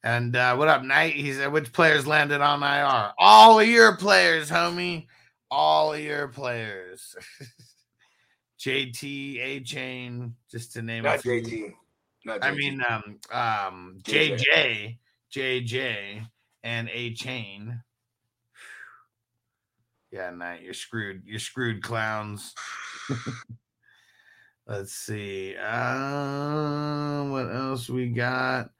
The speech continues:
Speaker 1: Uh, Nakobe Dean. He's got the twenty-one day, um, open for him.
Speaker 2: Like it.
Speaker 1: Let's see what we, uh, what we get from him this week of practice.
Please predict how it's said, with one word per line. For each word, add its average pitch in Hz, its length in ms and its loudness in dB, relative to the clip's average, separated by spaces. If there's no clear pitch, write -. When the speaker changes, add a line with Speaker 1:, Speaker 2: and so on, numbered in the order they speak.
Speaker 1:
Uh, 127 300 4
Nakobe 143 520 4
Dean. 135 580 0
He's 117 180 -4
got 123 260 2
the 123 120 2
twenty-one 127 540 -2
day, 131 420 -2
um, 113 420 -2
open 120 360 -4
for 120 180 0
him. 120 440 -4
Speaker 2:
Like 104 340 -6
it. 107 160 -4
Speaker 1:
Let's 101 240 -8
see 110 220 -8
what 107 220 -8
we, 104 280 -8
uh, 98 360 -4
what 117 100 -8
we 110 120 -2
get 110 200 -4
from 110 180 -8
him 110 240 -2
this 104 140 -10
week 110 200 -4
of 101 120 -10
practice. 120 960 -6